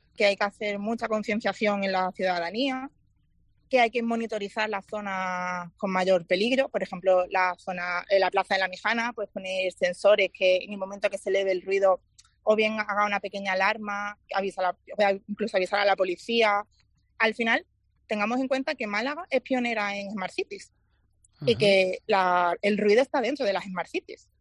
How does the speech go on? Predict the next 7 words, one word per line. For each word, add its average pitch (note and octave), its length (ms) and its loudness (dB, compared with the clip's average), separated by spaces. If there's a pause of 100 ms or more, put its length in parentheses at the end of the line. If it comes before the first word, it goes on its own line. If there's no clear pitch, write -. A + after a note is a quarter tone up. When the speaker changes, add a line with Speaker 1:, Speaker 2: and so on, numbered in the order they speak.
Speaker 1:
Vamos G#3 320 0
a G#3 80 4
actuar F#3+ 340 0
contra F3+ 300 -4
ello. D4+ 200 0 (720)
Speaker 2:
Está C3+ 180 -14
claro. D#3 280 -14